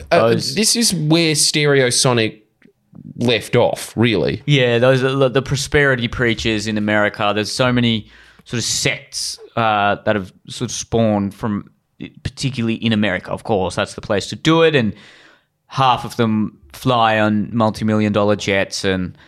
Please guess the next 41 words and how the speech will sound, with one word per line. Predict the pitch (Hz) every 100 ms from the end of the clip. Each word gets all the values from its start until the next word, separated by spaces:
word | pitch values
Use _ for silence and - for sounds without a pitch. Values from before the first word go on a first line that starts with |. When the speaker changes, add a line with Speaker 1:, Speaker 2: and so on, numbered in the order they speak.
| _ _ -
Speaker 2:
they | 107
preach | - 117 117 123 117 -
prosperity. | 104 - 113 107 101 101
They | 98 98
say, | 113 101
like, | 98 95
Jesus | 104 101 90 104
would | 92
want | 98 104 101 -
you | 104
to | -
be | 101 95
successful | - 101 101 95 - 101 95
and | 95
earn | 92
a |
lot | 95 95
of | 95
money | 92 92
and | 92
live | 98 90 87 -
a | 90
luxurious | 95 95 90 101 90 87
life, | 110 113 113 104
which, | 104 95 - - _ - - _ _ _ _ - _ _ -
look, | 180 165
okay, | 147 131
I | 110 110
haven't | 104 -
studied | - 107 101
the |
Bible, | 98 98 98 101
but | 98 104 - -
I, |
I | 90
don't, | 135 123 - -
no, | 139 127
I | 120
don't | 127 113
think | 107 78
that's, | 101 - -